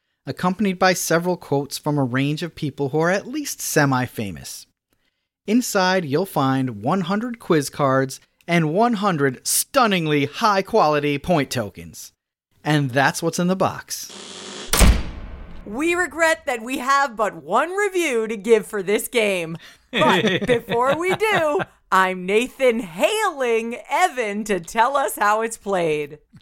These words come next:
Speaker 1: Wow.
Speaker 3: Hear ye, hear ye. <laughs> Most Quoted is a multiple choice trivia game about quotes and who supposedly said them.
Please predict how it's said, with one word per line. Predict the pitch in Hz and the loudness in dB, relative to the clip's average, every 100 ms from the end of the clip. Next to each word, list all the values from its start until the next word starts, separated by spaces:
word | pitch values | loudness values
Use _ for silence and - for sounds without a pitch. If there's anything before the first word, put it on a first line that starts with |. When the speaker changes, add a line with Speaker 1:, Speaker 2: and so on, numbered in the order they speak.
| _ 190 | _ 0
Speaker 1:
Wow. | - 143 - 127 123 113 90 | 0 -2 -6 -4 -2 -2 2
Speaker 3:
Hear | 220 240 | 4 4
ye, | 240 247 254 262 | 2 -2 0 2
hear | 214 233 | 4 4
ye. | 202 202 190 202 240 269 381 - 370 147 - - - - | 4 4 4 2 0 0 -2 -2 -2 0 2 0 -4 -18
<laughs> | - - 185 - - 165 156 | -20 -14 -14 -14 -16 -12 -6
Most | - 175 185 | 0 0 0
Quoted | - 175 175 156 | 0 2 2 0
is | 135 | 0
a | |
multiple | 123 139 143 175 | 0 0 -2 -6
choice | - 147 131 - | -2 0 0 -2
trivia | - 165 147 131 | -2 0 0 0
game | 117 120 123 | 0 -2 -2
about | 104 131 165 - | 2 2 2 -4
quotes | - 262 120 - - | 0 0 0 -6 -6
and | - 120 110 | -2 0 0
who | 135 151 | 0 0
supposedly | - - 196 170 113 117 | -2 2 4 4 0 -4
said | 131 113 80 | -2 -2 -2
them. | - | -8